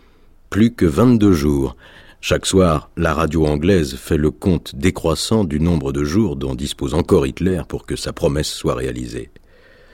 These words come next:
Georgette, jeune fille de dix-sept ans, vaque à quelques soins de ménage et circule dans la salle, sans faire plus de bruit qu'une chatte.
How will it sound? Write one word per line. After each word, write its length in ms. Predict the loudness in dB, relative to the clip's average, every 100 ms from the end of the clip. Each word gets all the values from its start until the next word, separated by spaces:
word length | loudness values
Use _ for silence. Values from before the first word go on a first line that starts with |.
| _ _ _ _ _ _ _ _ _ -4
Georgette, 760 | 0 2 4 2 0 -12 -16 -6
jeune 260 | 0 2
fille 260 | 2 0 0
de 100 | 0
dix-sept 500 | -2 -2 -2 -2 2
ans, 280 | 0 0 -4 _ _ -8
vaque 440 | -2 0 0 -4
à 80 | -2
quelques 400 | -2 -2 -2 -6
soins 260 | -2 -2
de 100 | -2
ménage 680 | -4 -4 0 0 0 -2 -8 -4
et 200 | -2 0
circule 520 | 0 -4 -2 -2 0
dans 120 | 2
la 100 | 0
salle, 500 | 0 -2 -4 -4 -6 -8
sans 240 | -4 -4
faire 240 | -2 -4
plus 200 | -2 -4
de 100 | -2
bruit 200 | -2 -2
qu'une 200 | -2 -2
chatte. 500 | -4 -8 -10 -14 -20